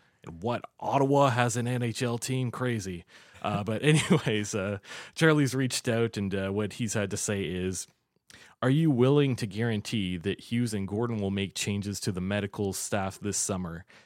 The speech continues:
The injury situation is unbelievable. Thanks for all you do for fans." Uh, so, Charlie, another, uh, guy that seems to be listening <laughs> to our podcast. We have talked about, uh, this quite a bit.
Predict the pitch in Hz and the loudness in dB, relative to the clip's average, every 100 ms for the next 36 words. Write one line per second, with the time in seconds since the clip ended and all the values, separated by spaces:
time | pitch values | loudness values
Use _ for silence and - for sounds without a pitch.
0 | _ 107 101 120 127 127 127 - 110 107 | _ -8 -4 -2 0 0 -2 -4 -6 -2
1 | 95 107 - 95 78 - 113 113 101 98 | -2 -2 -4 -6 -6 -6 -4 -2 -2 -4
2 | 87 87 64 67 - _ _ _ _ - | -6 -8 -8 -12 -16 _ _ _ _ -2
3 | 135 147 - - - 110 98 104 104 92 | 0 0 -2 -8 -6 -4 -2 -2 -4 -4
4 | 101 98 92 - 95 92 95 - _ - | -4 -4 -8 -6 -4 -4 -6 -10 _ -20
5 | _ - 95 95 113 110 104 143 165 123 | _ -12 -8 -4 -2 -2 2 4 6 6
6 | 113 139 180 196 147 120 113 113 113 104 | 4 4 4 4 6 4 4 2 0 0
7 | 98 - 131 127 110 113 113 120 135 127 | -4 -6 -4 -6 -6 -4 -2 -2 -2 0
8 | - 123 101 110 101 - 110 127 - 113 | 0 0 0 -2 -4 -4 -4 -4 -4 -2
9 | 107 - 113 107 101 110 101 - 110 92 | -2 -2 -4 -4 -4 -4 -4 -4 -4 -4
10 | 90 98 - - 120 113 85 95 113 151 | -4 -4 -6 -4 -2 -2 -4 -4 -4 -4
11 | - | -6